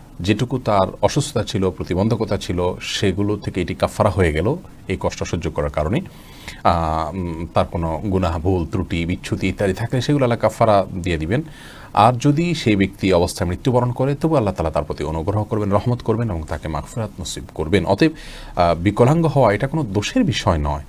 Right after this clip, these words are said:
আর, আহ, সন্তান বিকলাঙ্গ হলে সেটা বাবা মার পায়ে-, পাপের ফসল, এই কথাটি মূর্খতা সুলভ কথা, এর সাথে, আহ, কোরআন এবং হাদিসের কোনো সম্পর্ক নেই।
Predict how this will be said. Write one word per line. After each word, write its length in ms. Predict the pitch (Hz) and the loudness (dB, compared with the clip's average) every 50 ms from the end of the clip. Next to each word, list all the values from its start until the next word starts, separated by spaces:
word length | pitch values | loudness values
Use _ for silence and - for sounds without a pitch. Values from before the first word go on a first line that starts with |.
| - - - - - - | -16 -20 -20 -20 -10 -4
আর, 500 | - 82 85 82 80 76 73 71 - - | -2 0 2 2 0 -2 -4 -8 -12 -10
আহ, 220 | - 107 90 87 | -6 -4 -4 -4
সন্তান 400 | 82 - - 101 95 104 113 107 | -2 0 0 0 2 2 0 2
বিকলাঙ্গ 400 | 98 98 95 107 101 101 101 101 | 0 0 0 0 0 0 0 0
হলে 280 | 101 98 87 104 104 98 | -2 -2 -2 -2 -2 -2
সেটা 200 | - - - 95 | -2 -2 -2 0
বাবা 200 | 85 82 82 85 | 2 2 2 2
মার 100 | 85 80 - - | 2 0 2 4
পায়ে-, 180 | 92 101 113 113 - | 4 4 4 4 2
পাপের 220 | - - - 147 143 | 2 4 4 2 2
ফসল, 420 | - - - - - - 95 139 | 0 -4 -6 -2 0 0 0 0
এই 180 | 190 196 - - | 0 -6 -8 -6
কথাটি 380 | - 80 - 82 78 120 120 113 | -6 -6 -6 -6 -6 -6 -6 -4
মূর্খতা 360 | 92 98 - - - 92 90 | -2 -4 -4 -4 -6 -10 -8
সুলভ 220 | - 76 76 73 - | -4 -2 -2 -2 -2
কথা, 280 | - 76 73 - 127 131 | -2 -4 -2 -2 -2 -2
এর 60 | 104 | -2
সাথে, 320 | - - 73 - 76 71 71 - - - - - - - - - | -2 -4 -4 -4 -4 -6 -6 -8 -14 -20 -20 -20 -20 -16 -6 -2
আহ, 240 | 82 78 76 71 71 - | -2 0 0 0 -2 0
কোরআন 160 | - 85 78 | 2 2 2
এবং 100 | 80 80 | 0 -2
হাদিসের 420 | - - 104 120 120 - 127 120 | -2 -2 -2 -2 -4 -4 -6 -8
কোনো 400 | - - - 85 85 95 98 92 | -6 -2 -2 -2 -2 -2 -4 -6
সম্পর্ক 760 | - - - 76 73 73 - - 71 69 - - - 71 67 69 | -6 -4 -4 -4 -4 -4 -4 -4 -4 -4 -4 -4 -2 -2 0 2
নেই। 160 | 85 101 - | 2 0 0